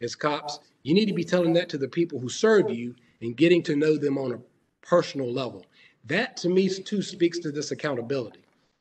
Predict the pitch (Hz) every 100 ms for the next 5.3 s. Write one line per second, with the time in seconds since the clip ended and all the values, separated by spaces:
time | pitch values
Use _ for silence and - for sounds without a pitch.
0 | _ 135 135 156 147 131 123 117 _ _
1 | _ 120 120 120 - 131 147 147 139 -
2 | - 147 139 131 147 147 143 139 _ _
3 | _ _ - 113 117 _ _ _ _ _
4 | _ _ _ _ _ _ _ 135 135 135
5 | 131 127